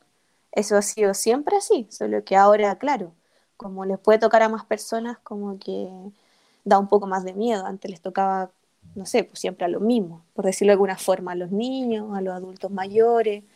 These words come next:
entonces como que era invisible de cierta forma, pero siempre ha estado colapsado, entonces este invierno se espera que sea mucho peor con esto.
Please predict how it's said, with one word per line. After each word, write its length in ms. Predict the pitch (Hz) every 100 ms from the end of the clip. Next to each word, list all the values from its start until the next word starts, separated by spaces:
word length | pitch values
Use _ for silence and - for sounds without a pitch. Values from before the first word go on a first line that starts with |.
| _ _ _ -
entonces 580 | 202 196 196 190 185 -
como 320 | - 180 180 180
que 120 | 196
era 100 | 202
invisible 640 | 202 185 - 285 262 208
de 80 | 196
cierta 320 | 202 208 208
forma, 400 | - 202 190 - _ _ _ _ _ _
pero 460 | 185 180 175 175 185 _ _ _
siempre 340 | - 233 262
ha 40 | 269
estado 220 | - 269
colapsado, 580 | 277 240 - 302 185 180
entonces 320 | _ 185 - 180
este 180 | -
invierno 300 | 185 175 185
se 100 | 196
espera 300 | 185 - 185
que 100 | 180
sea 240 | 170 180 170
mucho 280 | 175 175 185
peor 300 | 165 - -
con 160 | 165
esto. 280 | 165 _ -